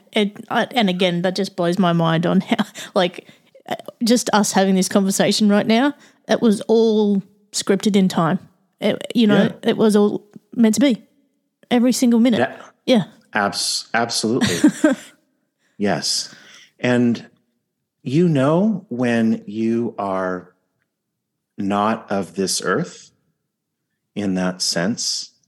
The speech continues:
Speaker 2: and I'm speaking to the audience again, directly to you that is listening to this, you know that you are what you could call an earth angel in many of different ways. One,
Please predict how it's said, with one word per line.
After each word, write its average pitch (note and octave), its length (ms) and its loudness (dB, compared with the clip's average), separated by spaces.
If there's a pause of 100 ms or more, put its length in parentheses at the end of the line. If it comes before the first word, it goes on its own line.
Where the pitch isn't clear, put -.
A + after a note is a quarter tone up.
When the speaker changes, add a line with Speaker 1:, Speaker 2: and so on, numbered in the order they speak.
Speaker 2:
and F#2 100 -8
I'm F2 120 -4
speaking F#2+ 380 -4
to - 120 -6
the A2+ 160 0
audience F2+ 540 -4
again, F#2 360 -10 (440)
directly F2+ 640 -4 (540)
to - 100 -4
you F2 360 0
that F#2 140 -2
is F2+ 160 -4
listening E2 340 -6
to F2 100 -8
this, F#2+ 340 -6 (720)
you A#2+ 200 2
know C#3 600 0 (100)
that G#2 400 -2
you G#2 640 -2
are F2+ 640 -4 (120)
what F2+ 180 -4
you F#2 80 -4
could - 160 -4
call F2+ 280 -4
an E2 120 -4
earth E2+ 260 -4
angel A2+ 560 -2 (640)
in G2+ 260 0
many A2 380 0
of F2+ 140 -8
different E2+ 480 -6 (200)
ways. D#2 360 -2
One, A#2 460 -2